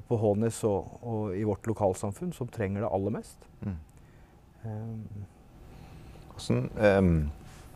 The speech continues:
Speaker 2: for der, der har matutdeling en gang i uka.
Speaker 1: Ja.
Speaker 2: Hvor mange personer er det som kommer her, eh, da og henter mat?
Speaker 1: Altså, når jeg begynte her for et, eh, en tre og et halvt, fire år siden, så,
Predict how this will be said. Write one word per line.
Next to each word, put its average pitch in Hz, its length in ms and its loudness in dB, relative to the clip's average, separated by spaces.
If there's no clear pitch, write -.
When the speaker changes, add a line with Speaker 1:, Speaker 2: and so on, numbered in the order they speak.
Speaker 2:
for 95 100 2
der, 98 180 12
der 107 240 8
har 110 160 12
matutdeling 85 920 6
en 78 160 2
gang 76 180 2
i 71 80 0
uka. 101 240 6
Speaker 1:
Ja. 82 120 -2
Speaker 2:
Hvor 101 80 0
mange 117 320 4
personer 104 540 4
er 95 40 10
det 92 100 4
som 90 160 -2
kommer 87 580 4
her, 76 200 0
eh, 76 340 -2
da 73 80 0
og 73 180 0
henter 73 400 0
mat? 65 380 -6
Speaker 1:
Altså, 123 200 2
når 160 140 10
jeg 143 140 12
begynte 117 380 8
her 127 140 12
for 131 320 2
et, - 420 -4
eh, 120 600 2
en 113 200 -4
tre 104 200 -2
og 107 60 -2
et 104 80 -8
halvt, 104 180 0
fire 101 240 -2
år 95 80 -4
siden, 175 320 -4
så, 120 1040 -4